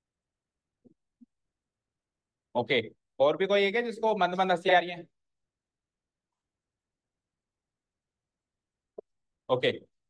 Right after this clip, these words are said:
चलिए next question में चलें। ये समझ में आ गया? Moral of the story,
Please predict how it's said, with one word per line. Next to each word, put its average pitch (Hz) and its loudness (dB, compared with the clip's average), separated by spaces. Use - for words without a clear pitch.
चलिए 143 2
next 156 -2
question 214 0
में 220 2
चलें। 220 2
ये 165 -4
समझ 190 2
में 208 0
आ 208 2
गया? 220 -2
Moral 165 4
of 196 0
the 214 -2
story, 208 0